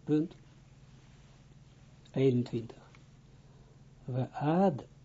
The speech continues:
shelo asa mas-, maasehu,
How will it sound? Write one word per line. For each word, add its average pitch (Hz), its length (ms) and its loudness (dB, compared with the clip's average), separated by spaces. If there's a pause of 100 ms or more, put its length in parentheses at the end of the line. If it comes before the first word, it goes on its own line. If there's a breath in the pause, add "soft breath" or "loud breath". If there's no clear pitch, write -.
(340)
shelo 143 520 4
asa 135 640 0 (380)
mas-, 117 380 -10
maasehu, 160 800 -2